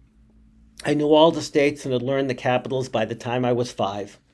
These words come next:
But I had lived my whole life in only seven states, and that just didn't seem fair.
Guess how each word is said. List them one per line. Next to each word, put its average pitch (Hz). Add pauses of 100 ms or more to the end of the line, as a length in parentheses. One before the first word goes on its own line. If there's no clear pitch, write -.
(720)
But 139
I 139
had 135
lived 180
my 175
whole 160
life 147
in 139
only 135
seven 143
states, 110
and 113
that 101
just 143
didn't 127
seem 127
fair. 98